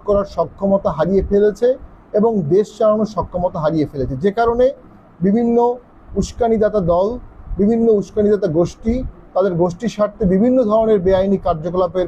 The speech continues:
প্রয়াস চালাচ্ছে। আজকে সেরকম একটি প্রয়াস ছিল। আমরা আমাদের জাতীয় পার্টির নেতাকর্মীদের প্রতি আক-, আকুণ্ঠ আহ্বান জানাবো, তারা সকলে মিলে এই প্রয়াসটিকে নস্যাৎ করেছে এবং আমরা প্রস্তুত আছি যে কোনো ষড়যন্ত্র,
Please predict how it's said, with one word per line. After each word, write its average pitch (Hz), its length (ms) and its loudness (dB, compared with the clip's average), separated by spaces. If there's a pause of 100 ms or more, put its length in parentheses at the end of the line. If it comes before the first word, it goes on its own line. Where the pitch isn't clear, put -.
প্রয়াস 165 260 2
চালাচ্ছে। 208 520 -2 (360)
আজকে 175 280 -4
সেরকম 185 340 -2
একটি 185 280 -4
প্রয়াস 175 420 0
ছিল। 240 140 0 (480)
আমরা 185 260 0
আমাদের 180 260 2
জাতীয় 170 300 0
পার্টির 185 200 0
নেতাকর্মীদের 180 580 0
প্রতি 196 320 -2 (400)
আক-, 156 240 -4
আকুণ্ঠ 220 380 -2
আহ্বান 208 380 0
জানাবো, 226 400 0 (280)
তারা 175 160 0
সকলে 233 420 0
মিলে 165 300 0 (360)
এই 185 140 2
প্রয়াসটিকে 180 800 -2 (240)
নস্যাৎ 165 340 -2 (100)
করেছে 254 400 0 (280)
এবং 185 180 0
আমরা 175 200 0
প্রস্তুত 175 420 -2
আছি 220 320 -2 (240)
যে 185 100 2
কোনো 220 220 0
ষড়যন্ত্র, 202 680 0